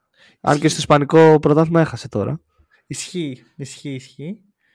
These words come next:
Speaker 2: Σε άλλα νέα λοιπόν που εκεί ήθελα να καταλήξουμε, αν είμαστε ειλικρινείς, εντάξει, μας
Speaker 1: <laughs>
Speaker 2: ζέστανα λίγο τον κόσμο με Real Fes.
Speaker 1: <laughs>
Speaker 2: Απολύθηκε ο Ποτσέκο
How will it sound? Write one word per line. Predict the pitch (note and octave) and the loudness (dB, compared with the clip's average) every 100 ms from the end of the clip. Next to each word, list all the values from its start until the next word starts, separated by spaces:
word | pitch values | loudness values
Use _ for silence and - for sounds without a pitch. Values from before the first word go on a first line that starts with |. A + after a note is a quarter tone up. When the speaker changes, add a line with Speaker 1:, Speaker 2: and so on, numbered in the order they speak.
| _ _ _ _ _ | _ _ _ _ _
Speaker 2:
Σε | - A3+ | -2 2
άλλα | C4+ C4+ | 4 4
νέα | A#3+ B3+ A3 | 2 2 0
λοιπόν | E3+ F#3+ G3+ | -2 -4 -6
που | G3 | -6
εκεί | F3+ - | -8 -6
ήθελα | G#3 F#3+ C#3+ | -8 -6 -8
να | A#2+ | -8
καταλήξουμε, | A#2 A2+ A2 A2+ A2+ B2+ B2+ | -12 -12 -12 -14 -14 -12 -10
αν | B2+ C3 C3 | -8 -8 -8
είμαστε | B2+ - | -12 -12
ειλικρινείς, | A#2+ B2 D#3+ | -16 -14 -10
εντάξει, | D3+ C#3 D#3 D3 C#3 C3+ | -8 -8 -8 -10 -10 -10
μας | D3 C#3+ D3 D3 | -4 -4 -4 -6
Speaker 1:
<laughs> | D3+ | 0
Speaker 2:
ζέστανα | F3+ F3 C#3+ C3+ | 0 0 -4 -4
λίγο | C#3 C3 | -4 -6
τον | A2+ | -8
κόσμο | A#2 B2 B2 A#2+ | -4 -4 -4 -8
με | A2+ A2+ A2+ | -10 -10 -10
Real | A#2 B2 A#2 A#2+ - | -8 -8 -8 -12 -8
Fes. | C3 G3 - _ _ - | -6 -8 -12 _ _ -12
Speaker 1:
<laughs> | A#2+ C#3 A#2 G2 _ _ | -8 -6 -8 -14 _ _
Speaker 2:
Απολύθηκε | - F3+ F#3 G3+ A#3+ - | -8 -4 -2 -2 -4 -8
ο | G#3+ | -10
Ποτσέκο | G#3 G3+ G#3 G#3 | -10 -10 -14 -14